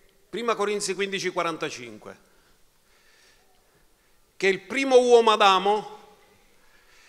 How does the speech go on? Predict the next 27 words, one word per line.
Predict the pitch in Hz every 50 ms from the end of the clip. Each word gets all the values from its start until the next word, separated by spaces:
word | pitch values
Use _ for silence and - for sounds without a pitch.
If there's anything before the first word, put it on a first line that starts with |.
| _ _
divenne | - 165 190 208 220 214 214 208
un'anima | 202 202 202 202 208 202 202 196 190 190
vivente, | 180 185 180 180 190 175 147 135 123 - - 127 107 - - - - - -
ma | - 156 190 202
l'ultimo | 214 247 277 247 - 240 240 226 220
Adamo | 214 208 185 175 170 165 185 202 202 -
è | - 156
spirito | 156 - - - - 220 220 214 208 190 202 190
che | 170 175 165
dà | 175 170
la | 165 160
vita. | 127 135 131 113 - - 92 92 - - _ _ _ _ _ _ _ _ _ _ _ _ _ _ _ _ _ _ _ _ _ _ _ _ _ _ _ _ _ _ _ _ _ _ _ _ _ - -
Quindi | 226 240 247 220
vedete | 220 220 233 226 220 208
che | 208 196
qui | - 214
c'è, | 190 - 214 208 185
già | 165 202 190
c'è | 190 - 202
un | 190 175
paragone. | - 175 170 170 170 165 147 123 110 107 101 95 - - _ _ _ _ _ _ _ _ - - - - - - _ _ -
Il | 180 190 180
primo | - - 233 247 262 262 254 254 254 254 254 - -
è | - 208 202
anima | 202 196 208 202 196 190 190 185
vivente, | 185 190 185 196 185 170 147 143 - - 147
l'ultimo | 143 156 185 226 233 208 185 - - 170 165 175 185 190 190 -